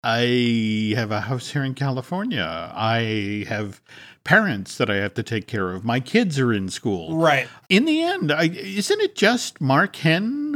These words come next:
Speaker 1: who's <laughs> willing to relocate? And seriously, Mark had only started at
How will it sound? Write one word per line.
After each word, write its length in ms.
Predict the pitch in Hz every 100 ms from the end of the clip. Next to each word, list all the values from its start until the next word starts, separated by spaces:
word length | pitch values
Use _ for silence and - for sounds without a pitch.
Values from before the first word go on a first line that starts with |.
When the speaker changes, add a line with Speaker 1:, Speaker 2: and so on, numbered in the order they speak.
| 220
Speaker 1:
who's 360 | 226 - -
<laughs> 0 |
willing 600 | 262 170 151 175 196 208 185
to 300 | 208 202 190 - - - -
relocate? 760 | 139 175 202 208 196 208 226 -
And 680 | 202 196 185 185 180 190 185
seriously, 460 | - 269 160 135 120
Mark 300 | 131 175 -
had 100 | 147
only 260 | 143 147
started 580 | 131 - 127 156 110 117 - - _ _ _ -
at 340 | 120 117 113